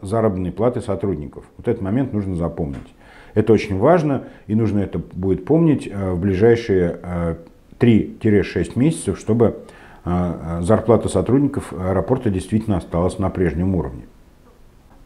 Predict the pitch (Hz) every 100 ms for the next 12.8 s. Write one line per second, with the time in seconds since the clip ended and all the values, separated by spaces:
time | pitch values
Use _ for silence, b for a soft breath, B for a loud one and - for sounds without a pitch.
0 | _ _ _ 123 120 185 208 - 135 -
1 | 180 175 131 127 151 131 123 - 135 110
2 | 110 107 - 131 127 - 113 110 101 82
3 | 71 67 - _ _ _ - - - 107
4 | 113 113 92 - 87 82 101 90 92 101
5 | 104 101 - 110 110 190 208 143 120 -
6 | 120 117 - 180 - - 107 120 113 87
7 | 90 87 117 104 101 - 107 117 190 202
8 | - - 175 170 B B B B 117 -
9 | 175 185 185 180 127 107 104 123 139 135
10 | 143 123 - 104 104 120 117 107 101 101
11 | 104 95 92 95 151 170 185 180 B B
12 | B B - 101 98 95 87